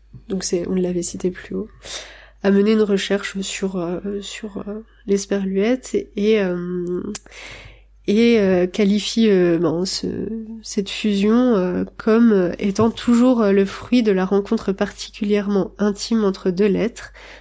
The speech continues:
dans laquelle une portion de la première fusionne avec une partie de la seconde, ou bien devient cette autre lettre.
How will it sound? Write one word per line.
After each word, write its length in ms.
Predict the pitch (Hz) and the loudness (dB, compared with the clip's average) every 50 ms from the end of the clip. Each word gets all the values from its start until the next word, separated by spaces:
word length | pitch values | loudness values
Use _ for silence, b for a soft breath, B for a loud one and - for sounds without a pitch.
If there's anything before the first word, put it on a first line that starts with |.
| B B | B B
dans 100 | - 214 | 2 4
laquelle 340 | 214 208 208 208 - 240 220 | 4 4 2 2 0 2 2
une 160 | 202 202 196 | 4 2 2
portion 340 | 196 214 214 - - - 233 | 2 0 -2 -2 0 2 2
de 80 | 214 | 4
la 160 | 202 190 175 175 | 4 2 0 -2
première 400 | - - 208 202 208 214 220 - | -2 0 0 2 2 2 2 -2
fusionne 420 | - - - 208 196 214 220 220 | -4 -4 -2 0 2 2 2 2
avec 260 | 202 185 180 185 - | 2 2 0 -2 -2
une 120 | 196 190 185 | -2 -2 -2
partie 260 | 190 190 - - - | -2 -6 -6 -4 -2
de 80 | 202 | -2
la 140 | 196 185 185 | 0 0 0
seconde, 500 | 185 - 208 196 196 190 202 220 226 233 233 B B B B B B B | -2 -2 -2 0 0 0 -2 -2 -4 -6 -8 B B B B B B B
ou 80 | - 202 | -2 0
bien 220 | 185 185 226 233 | 2 2 2 2
devient 280 | 220 196 190 180 208 214 | 2 2 2 2 2 0
cette 240 | 214 - 196 185 - | 0 0 -4 -2 -4
autre 200 | 190 190 - - | -6 -6 -6 -6
lettre. 300 | 175 170 - - - - | -6 -6 -8 -12 -16 -20